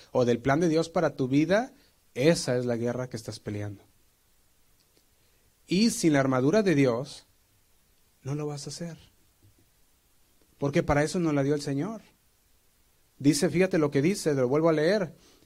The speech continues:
Dice, "Tomad la armadura de Dios para que podáis resistir". Si no tomas la armadura de Dios, no vas a poder resistir. Dice, "En el día malo, y habiendo acabado todo,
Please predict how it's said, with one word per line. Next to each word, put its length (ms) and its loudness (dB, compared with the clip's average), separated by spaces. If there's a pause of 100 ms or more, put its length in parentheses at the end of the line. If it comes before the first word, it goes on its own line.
(100)
Dice, 320 4
"Tomad 480 4
la 100 6
armadura 420 6
de 120 4
Dios 260 4
para 220 2
que 120 0
podáis 640 4
resistir". 1000 -4 (2250)
Si 200 -2
no 180 4
tomas 340 2
la 80 4
armadura 400 4
de 100 2
Dios, 300 2
no 220 2
vas 220 0
a 100 -4
poder 580 -2 (1080)
resistir. 880 -6 (580)
Dice, 680 2
"En 160 2
el 120 6
día 160 8
malo, 480 6 (180)
y 120 6
habiendo 560 6
acabado 500 0
todo, 580 2